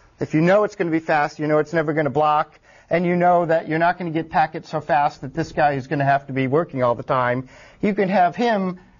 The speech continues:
kind of splice this out and go ahead and be the, have this thread go ahead and process the packet before it goes back to try and read the other one. That's an optimization, but, um, from the outside, it's kind of invisible.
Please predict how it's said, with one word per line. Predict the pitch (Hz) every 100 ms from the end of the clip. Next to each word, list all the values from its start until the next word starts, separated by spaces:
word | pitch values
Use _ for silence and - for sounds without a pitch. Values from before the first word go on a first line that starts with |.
| -
kind | 185 170
of |
splice | - - 190 185 175
this | 214 220
out | 160 147 165
and | 165 160
go | 165 165
ahead | 165 170 160
and | 151
be | 170 165
the, | 143 156 156 151 - - -
have | 180 160 156 -
this | 180 214 -
thread | 165 143 131 143 143 - _ _ _ -
go | 175 170
ahead | 165 160 165 160
and | - 147 151 147
process | 202 208 185 -
the | 151
packet | 165 139 165 -
before | 151 165 143
it | 143
goes | 135
back | 127 147 135
to | -
try | - 151 139
and |
read | 135 127
the | 131
other | 135 117
one. | 76 - - - -
That's | 185 190 -
an | 185
optimization, | 175 170 165 151 190 196 123 131
but, | - 151 - _ _ _ -
um, | 139 135 139 143 - _
from | - 185 180
the | 180
outside, | 208 226 - 139 135 160
it's | 98 -
kind | - 170 147
of |
invisible. | 139 131 165 139 87